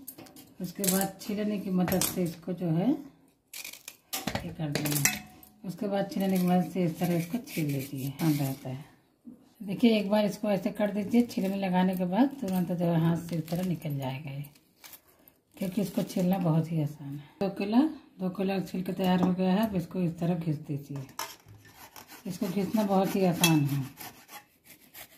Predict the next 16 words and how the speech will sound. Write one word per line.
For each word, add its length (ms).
देखिए 220
कितनी 340
आसानी 400
से 100
घिसा 280
रहा 200
है। 300
देखिए 280
पूरा 280
हमारा 360
घिसा 300
गया 340
है, 180
इतना 380
हुआ 280
है। 280